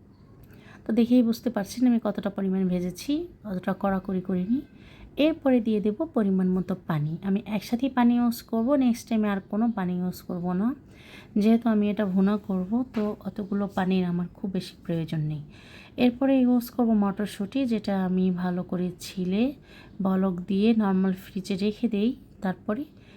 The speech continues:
বেশ কয়েকদিন খাওয়া যায়। তো দিয়ে দেবো পরিমাণ মতো মটরশুঁটি। মটরশুঁটি আমার মতো কার কার পছন্দ, তবে এটা সিজনাল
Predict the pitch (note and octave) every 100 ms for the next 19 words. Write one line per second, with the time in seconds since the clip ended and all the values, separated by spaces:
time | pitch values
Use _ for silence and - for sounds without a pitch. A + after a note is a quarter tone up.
0 | - - C4 - - A3+ A3 G3+ A#3+ C4+
1 | B3+ - F3 D#3+ - F#3 - - - -
2 | - - - - - - - - - -
3 | - - - - A#3 A#3+ A#3+ A#3+ B3 A3+
4 | G3 G3 F#3 F#3 F#3 E3+ F3 - F#3+ -
5 | F4+ - G3+ G3 F#3+ F#3 F#3+ F#3 F3+ F3+
6 | F#3 F3+ F3 F#3 F3 F#3 F3+ G3+ G3 G#3+
7 | C4 G3 F#3 F3+ F#3 - G3+ F#3+ F#3+ F#3+
8 | F#3+ F#3